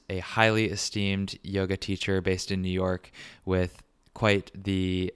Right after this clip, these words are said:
resume. She's the co-founder of Ishta Yoga and the private yoga teacher of Deepak Chopra.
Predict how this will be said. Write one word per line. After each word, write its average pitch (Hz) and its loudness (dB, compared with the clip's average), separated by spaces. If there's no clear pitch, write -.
resume. 92 0
She's 98 -2
the 104 0
co-founder 95 2
of 92 -4
Ishta 98 2
Yoga 92 2
and 92 2
the 95 -2
private 98 4
yoga 98 0
teacher 95 0
of 90 -6
Deepak 98 -2
Chopra. - -2